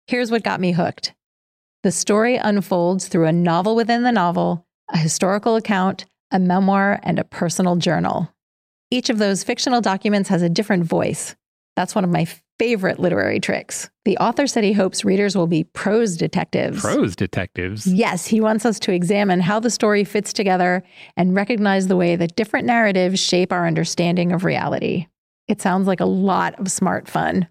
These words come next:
Speaker 1: That's Trust by Hernan Diaz, and it's out now.
Speaker 2: How to Be Eaten by Maria Adelman caught me with its lovely cover design and then toughened that up with a premise that I love.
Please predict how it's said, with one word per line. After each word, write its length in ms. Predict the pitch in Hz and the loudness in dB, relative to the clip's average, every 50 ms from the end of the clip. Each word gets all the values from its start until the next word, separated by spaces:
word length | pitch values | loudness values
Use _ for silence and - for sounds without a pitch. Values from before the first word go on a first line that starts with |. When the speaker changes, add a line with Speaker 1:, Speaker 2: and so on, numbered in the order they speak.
| _ _ _ _ _ _ _ _ _ _ _ _ - | _ _ _ _ _ _ _ _ _ _ _ _ -6
Speaker 1:
That's 220 | 190 - - - | -6 -6 -6 -8
Trust 460 | - - - 208 160 165 165 - - - _ _ _ _ _ | -8 -6 -4 -4 -4 -4 -6 -10 -16 -20 _ _ _ _ _
by 100 | - - | -4 -4
Hernan 360 | 170 160 196 202 220 240 233 | -2 0 0 0 2 2 2
Diaz, 460 | 202 196 170 165 175 185 180 175 - - - - | 2 2 2 2 0 -2 -2 -4 -6 -12 -6 -2
and 80 | 208 175 | -2 -2
it's 120 | 170 - - - | -2 -4 -6 -6
out 280 | 180 185 196 - - | -4 -4 -4 -4 -2
now. 340 | 196 165 156 - - 208 185 - _ _ _ _ _ _ _ _ - - _ _ | -2 -2 -2 -4 -6 -6 -8 -10 _ _ _ _ _ _ _ _ -20 -20 _ _
Speaker 2:
How 140 | - 208 240 | -4 -2 0
to 80 | 247 | 0
Be 200 | 196 208 165 - | 0 0 0 2
Eaten 300 | - 196 - - 196 160 | 0 0 2 2 2 2
by 140 | 135 131 120 | 2 0 -2
Maria 440 | 104 107 117 131 160 180 185 160 - - | -2 0 0 2 2 2 2 0 -2 -2
Adelman 560 | 113 117 139 165 170 160 160 160 156 143 - | -2 -2 0 0 0 0 0 0 -2 -2 -4
caught 320 | - - 165 175 - _ - | -4 -4 -4 -4 -4 _ -2
me 140 | 139 160 | 0 0
with 180 | 175 147 117 95 | 2 0 0 0
its 160 | 101 - - | -2 -4 -4
lovely 380 | 117 113 131 180 170 160 151 135 | -2 -2 -2 -2 0 -2 -2 -2
cover 280 | - - 156 156 165 | -2 -4 -4 -2 -2
design 460 | 160 147 143 127 147 147 151 156 156 143 | -2 -2 -2 0 0 0 0 0 0 0
and 160 | 120 104 113 | 0 0 0
then 160 | 113 104 98 - - | 0 -2 -2 -4 -4
toughened 380 | - - 175 - 180 156 151 | -4 -4 -2 -2 -2 0 0
that 160 | 156 156 151 | 0 0 -2
up 180 | 156 156 151 - | -2 -4 -2 -2
with 100 | 117 101 | -2 -2
a 60 | 98 | -4
premise 460 | 90 - - - 151 156 160 143 - | -6 -4 -4 -4 -2 -2 -2 -4 -4
that 160 | - 143 131 135 | -4 -4 -2 -2
I 80 | 135 | -2
love. 480 | 123 107 101 98 92 85 90 90 - | -2 -2 -2 -2 -2 -4 -6 -10 -12